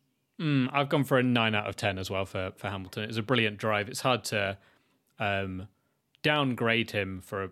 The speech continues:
for his car that's been disqualified, because it's happened to other, um, other teams as well, of course, uh, and other drivers.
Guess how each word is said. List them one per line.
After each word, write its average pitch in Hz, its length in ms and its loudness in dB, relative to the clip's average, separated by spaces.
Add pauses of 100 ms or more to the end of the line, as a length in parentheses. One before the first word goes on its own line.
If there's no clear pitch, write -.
(120)
for - 160 -8
his 98 140 -8
car 107 220 -4
that's 104 120 -12
been 98 160 -10
disqualified, 101 680 -6
because 98 260 -12
it's - 100 -16
happened 101 420 -6
to 95 300 -10 (640)
other, 104 400 0 (480)
um, 95 420 -8 (480)
other 107 140 -4
teams 113 420 -4
as 104 140 -8
well, 107 180 -4
of 104 80 -12
course, 110 400 -8 (160)
uh, 95 340 -2
and 95 400 -8
other 98 160 -12
drivers. 98 600 -4